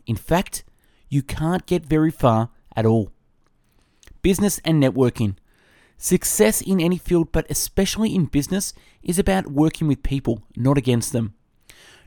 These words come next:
No tabulation of dollars and cents can account for one immutable fact. Business is a human enterprise driven and determined by people. People who intrinsically establish a strong network of relationships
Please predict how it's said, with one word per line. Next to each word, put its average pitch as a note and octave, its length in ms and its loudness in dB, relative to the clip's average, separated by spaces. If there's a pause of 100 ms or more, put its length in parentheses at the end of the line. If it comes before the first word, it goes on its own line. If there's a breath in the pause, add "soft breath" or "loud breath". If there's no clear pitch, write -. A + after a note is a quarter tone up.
No E3 240 6
tabulation D#3+ 680 0
of C3+ 100 -6
dollars D3+ 320 2
and B2+ 140 -2
cents F3+ 340 -2
can - 160 -6
account D3 500 -4
for B2 140 0
one D#3 400 -2 (240 soft breath)
immutable C3 400 2
fact. - 440 -4 (680 soft breath)
Business F#3 500 2 (120)
is E3+ 160 -4
a - 20 -6
human E3 460 -2
enterprise A#2+ 640 -2
driven F#3 460 0 (300 soft breath)
and C#3+ 140 -2
determined C#3+ 540 0 (300)
by A2+ 160 -2
people. C3+ 420 -2 (800 loud breath)
People G3 300 2
who D#3 180 2
intrinsically G3+ 760 0
establish D3+ 440 0
a B2 40 0
strong B2+ 280 0
network C3+ 320 2
of A#2 80 -6
relationships C#3 680 -2